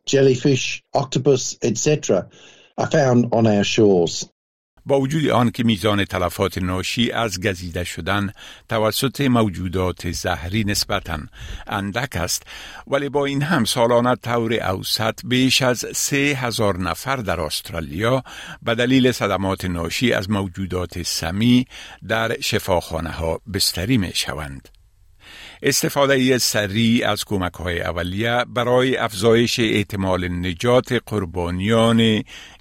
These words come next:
Speaker 2: گزیدن توسط یک موجود سمی بسیار مهم است.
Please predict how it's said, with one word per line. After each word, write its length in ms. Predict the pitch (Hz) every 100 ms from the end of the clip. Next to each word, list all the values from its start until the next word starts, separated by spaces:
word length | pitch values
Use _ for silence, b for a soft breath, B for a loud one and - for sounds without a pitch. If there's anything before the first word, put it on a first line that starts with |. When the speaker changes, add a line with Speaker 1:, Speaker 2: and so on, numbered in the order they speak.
| 101
Speaker 2:
گزیدن 520 | 101 82 87 104 113
توسط 500 | 92 87 90 - -
یک 220 | 95 85 80
موجود 560 | 87 85 90 85 82 87
سمی 640 | - 76 85 98 120 120 -
بسیار 520 | 98 - 87 85 80 - B B B
مهم 380 | 92 92 143 -
است. 380 | - - -